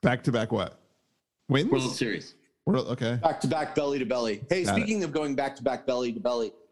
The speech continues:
Speaker 3: Matt, you wanted to talk about the Mets G M who was found asleep at the wheel, charged with a D U I.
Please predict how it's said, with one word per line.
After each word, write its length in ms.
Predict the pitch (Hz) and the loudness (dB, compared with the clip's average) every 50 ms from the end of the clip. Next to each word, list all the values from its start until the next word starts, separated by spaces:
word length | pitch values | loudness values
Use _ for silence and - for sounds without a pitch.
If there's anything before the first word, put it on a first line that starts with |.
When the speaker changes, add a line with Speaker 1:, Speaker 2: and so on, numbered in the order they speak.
| _ _ - | _ _ -2
Speaker 3:
Matt, 240 | 160 170 170 185 | -2 -2 -2 -2
you 80 | 185 196 | -2 -2
wanted 220 | 226 254 254 214 | 0 -2 -2 -2
to 120 | 170 143 135 | -4 -2 -2
talk 220 | 170 165 160 - | -2 -2 -2 0
about 160 | 151 151 131 | 0 0 0
the 40 | - 127 | 0 0
Mets 260 | 127 139 151 - - | 0 -2 -2 -4 -8
G 320 | - - 127 135 131 131 135 | -8 -4 -2 0 0 0 0
M 240 | 139 131 120 110 110 | 0 0 0 -2 -2
who 160 | 104 120 120 | -2 -2 -2
was 200 | 117 117 110 - | -2 -2 -4 -2
found 320 | - - 135 135 151 151 135 | -2 -2 0 0 0 0 -2
asleep 420 | 120 - - - 156 190 277 - | -2 -2 -2 -2 -2 -2 -2 -2
at 80 | 370 349 | -4 -2
the 80 | 349 | -2
wheel, 440 | 294 226 202 196 160 139 131 127 127 123 | -2 0 0 0 0 0 0 0 -2 -2
charged 380 | - - - 147 196 190 - 277 | -2 -2 0 0 0 0 -2 -2
with 100 | 233 196 | -2 -2
a 20 | 196 | -2
D 140 | 160 151 156 160 151 | -2 -2 -2 0 0
U 160 | 143 131 120 | 0 0 0
I. 400 | 107 101 98 92 90 90 92 92 | 0 0 0 0 -2 -2 -4 -6